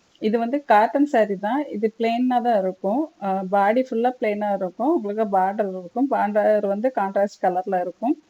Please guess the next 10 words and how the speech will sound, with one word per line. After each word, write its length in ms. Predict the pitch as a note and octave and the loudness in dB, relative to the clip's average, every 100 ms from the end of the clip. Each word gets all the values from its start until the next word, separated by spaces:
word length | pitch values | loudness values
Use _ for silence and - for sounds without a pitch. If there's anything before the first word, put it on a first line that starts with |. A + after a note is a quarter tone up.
| _ _ _ _ _ - | _ _ _ _ _ 2
அ, 180 | G#3+ G#3+ | 4 4
இது 160 | A3+ | 4
with 280 | B3 B3 C#4+ | 4 2 0
பிளவுஸோட 560 | A3+ A3 A3 A3+ G#3 G3+ | 4 4 4 0 -2 0
தான் 180 | G#3 | 0
வருது. 360 | F#3+ F3+ E3+ F#3+ - _ _ _ _ | 0 -2 -2 -2 -4 _ _ _ _
வந்து 340 | B3 A3 A3+ D#4 C#4 | -20 -20 -18 -18 -16
பார்டர் 360 | G#3+ G#3+ A#3+ | -18 -18 -20
கலர், 360 | A3+ A3 A#3 E4 - | -18 -20 -18 -12 0
அ, 220 | A3 G3 | 2 2